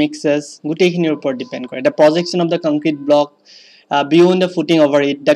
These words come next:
concrete block that extend beyond the footing provides additional support and stability to the foundation। The depth of the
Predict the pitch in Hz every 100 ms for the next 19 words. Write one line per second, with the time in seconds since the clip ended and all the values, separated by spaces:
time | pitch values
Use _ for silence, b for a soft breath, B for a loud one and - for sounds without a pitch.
0 | 156 156 180 151 156 160 151 151 139 -
1 | - 156 147 147 156 156 151 147 151 151
2 | - 143 143 147 - 135 143 147 147 147
3 | 147 139 143 139 135 135 - 135 127 131
4 | - - 143 135 180 170 156 - 139 151
5 | _ _ b b b - 160 143 139 165
6 | 175 185 160